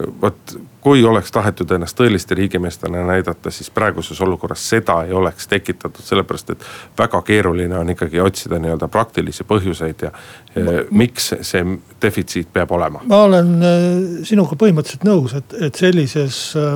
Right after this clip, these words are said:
Speaker 2: majandusfaasis, nagu me oleme praegu, ja sellises majanduskasvus ei peaks riigieelarve olema ka mitte null koma kahekümne viie, eh, protsendiga defitsiidis. See on, eh, struktuurne, eks ju. Aga, aga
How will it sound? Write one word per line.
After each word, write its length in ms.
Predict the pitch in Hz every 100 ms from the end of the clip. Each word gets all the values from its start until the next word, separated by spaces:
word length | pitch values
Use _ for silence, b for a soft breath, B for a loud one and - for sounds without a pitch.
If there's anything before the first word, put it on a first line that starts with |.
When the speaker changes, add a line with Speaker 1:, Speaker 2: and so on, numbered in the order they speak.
| 147
Speaker 2:
majandusfaasis, 680 | 190 135 117 151 135 135 143
nagu 140 | 139
me 100 | 135 170
oleme 240 | 147 117
praegu, 420 | 127 131 117 135 -
ja 240 | 156 131
sellises 440 | 123 156 135 127 160
majanduskasvus 680 | 160 127 123 131 127 143 - B B B B B
ei 180 | 170 156
peaks 340 | 165 139 - 156
riigieelarve 560 | 143 139 139 131 123
olema 300 | 135 139 131
ka 80 | 131
mitte 280 | 139 - 131
null 160 | 143 139
koma 180 | 131 131
kahekümne 440 | 139 143 139 135
viie, 260 | 143 139 123
eh, 920 | - - - - - - - 143 131 127
protsendiga 1000 | 135 - 156 135 135 127 127 127 123 131
defitsiidis. 640 | 165 135 123 139 131 139 - 147 147 139
See 140 | 156
on, 180 | 147 139 139
eh, 160 | 135
struktuurne, 600 | 127 156 135 160 135 123
eks 120 | 127 -
ju. 80 | - B B B -
Aga, 380 | 160 151 147 143 156 - -
aga 800 | 214 151 147 131 156 147 147 147